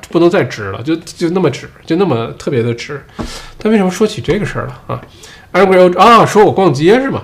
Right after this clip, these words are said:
买东西直接直奔主题，或者在网上买东西，不逛街是吧？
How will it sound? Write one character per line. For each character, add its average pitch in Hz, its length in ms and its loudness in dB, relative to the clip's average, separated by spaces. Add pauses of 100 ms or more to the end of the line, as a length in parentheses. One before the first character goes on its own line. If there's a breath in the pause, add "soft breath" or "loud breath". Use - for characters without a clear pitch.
买 113 160 -2
东 156 180 2
西 185 300 2
直 131 180 -6
接 175 280 4
直 175 180 -8
奔 190 160 2
主 123 160 -6
题， 117 220 -6
或 147 100 -2
者 131 100 0
在 131 80 0
网 135 160 -4
上 101 80 -6
买 120 140 -4
东 110 180 -6
西， 117 80 -10
不 120 120 -10
逛 143 160 0
街 123 200 -2
是 135 80 -4
吧？ - 220 -14